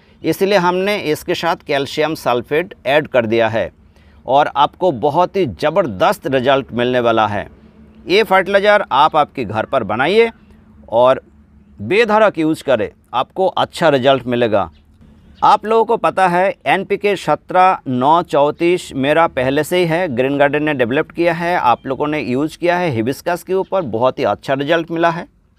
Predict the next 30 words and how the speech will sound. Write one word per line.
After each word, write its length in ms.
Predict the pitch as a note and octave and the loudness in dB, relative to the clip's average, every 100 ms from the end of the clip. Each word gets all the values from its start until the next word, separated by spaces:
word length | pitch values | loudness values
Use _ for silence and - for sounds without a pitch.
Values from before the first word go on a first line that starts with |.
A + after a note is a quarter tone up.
| _ _ _ _ _ _ _ | _ _ _ _ _ _ _
ऐसे 320 | - D#3+ F#3+ A#3 | -2 0 2 0
करके 360 | A3 G#3 G#3 G#3+ | 2 0 -2 -2
आप 340 | - D3+ - - | 2 2 2 -2
ये 160 | D3 F#3 - _ _ _ | -4 -4 -8 _ _ _
फर्टिलाइज़र 500 | C3 C#3 E3+ E3+ F3+ | -4 -4 -2 0 0
को 140 | E3+ D#3+ | 0 0
यूज़ 280 | C#3+ E3 - | 2 0 2
करें। 260 | E3+ G3+ - _ _ _ _ - | 0 0 -6 _ _ _ _ -14
बहुत 360 | F#2 D#3 G#3+ E3+ | -6 0 0 2
जल्द 380 | C#3+ D#3+ F#3 - | 2 2 2 -2
आप 200 | A#2+ B2 | -2 0
लोगों 220 | D3+ D#3 | 0 0
को 180 | - E3 | 2 0
मैं 200 | D3 C#3 C3+ | 0 -2 -4
शेयर 340 | - C#3 D3 | -2 0 2
करने 280 | D#3 D#3 D#3 | 0 -2 0
वाला 240 | D3+ D3 | 2 2
हूँ 320 | D3 D3+ D#3 - _ _ _ _ _ _ _ _ _ _ - | 2 2 0 -4 _ _ _ _ _ _ _ _ _ _ -14
सत्रह 580 | - E3 E3+ G3 G3 F3+ _ _ F#2 | -2 -2 0 2 2 2 _ _ 0
दस 280 | C3+ E3 - - | 2 2 -2 -6
सत्ताईस, 580 | C3+ A#2 - A2 F#2+ - - - - _ _ | -4 -4 -2 -2 -2 -12 -20 -20 -20 _ _
ताकि 400 | B2 C#3 - E3+ E3 - | 0 0 2 0 0 -2
आप 220 | A#2 - | -2 0
लोगों 180 | C#3+ D3 | 0 2
को 140 | D#3+ | 0
बहुत 300 | A#2 A2 B2 | 0 0 0
ज़्यादा 240 | A2+ A#2+ C#3 | 0 0 0
परेशानी 560 | A#2 A2 - A2 B2+ C3+ | -2 -6 -4 -6 -4 -4
ना 220 | G#2 G2+ | 0 0
हो। 280 | F#2+ F2 | -2 -8